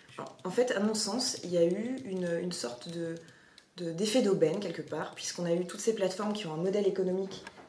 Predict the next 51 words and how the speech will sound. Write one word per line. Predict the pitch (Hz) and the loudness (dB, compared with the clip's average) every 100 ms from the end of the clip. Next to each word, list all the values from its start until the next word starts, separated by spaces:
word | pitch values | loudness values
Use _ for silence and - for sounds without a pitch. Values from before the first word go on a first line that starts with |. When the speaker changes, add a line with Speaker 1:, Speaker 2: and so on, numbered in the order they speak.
| - | -6
Speaker 2:
euh, | 156 | 0
basé | 190 196 202 208 | 4 4 4 0
sur | - - 262 262 - | 0 -2 -2 -4 -6
des | 170 | -2
particuliers | 180 196 202 - 190 196 202 - - - | -2 -2 -6 -6 -6 -4 -6 -10 -20 -12
qui | 185 | -6
vont, | 180 220 208 | 0 2 4
euh, | 165 - - | 4 2 -6
intervenir | - 196 180 180 175 | -4 0 2 2 2
pour | - 160 | -2 2
eux, | 214 - - - - - | 2 0 -6 -18 -10 0
et | 226 294 - - | 4 4 2 0
il | |
y | |
avait | 190 | 2
ce | 233 208 | 4 2
statut | - 202 - | 0 0 0
de | 226 | 2
micro-entrepreneur | 196 196 226 - 185 165 180 | 2 0 -4 -4 -6 -6 -6
qui | - | -6
existait, | 175 147 - 151 214 - - - - | -6 -4 -4 -2 -4 -8 -8 -8 -2
et | |
on | 170 | 0
s'en | 170 185 | 2 2
est | 190 | 4
saisi, | - 196 208 269 | 4 2 0 0
j'ai | |
l'impression, | 180 156 156 - 220 | -2 -4 -6 -4 -4
pour, | 247 226 233 | -4 -2 -2
euh, | 165 - - - | -2 -4 -16 -6
bah, | 165 | -2
pour | 165 175 | -2 0
permettre | 165 170 196 | 0 2 0
une | 180 | 0
espèce | 165 208 | -2 0
de | 175 | 0
souplesse, | 165 - 226 180 262 - - - | -2 -2 0 2 2 0 -6 -6
surtout | - 262 277 | -2 0 2
du | 233 | 0
côté | 220 202 | 2 4
des | 185 | 4
plateformes, | 175 170 277 | 2 0 -2
hein, | 247 | -2
puisque | - - | -4 -6
c'est | - | -4
elles | 185 | -4
qui | 196 | -6
ont | 170 | -8
imposé | 156 165 | -8 -6
leurs | 165 160 | -6 -6
conditions, | 151 139 - | -10 -6 -6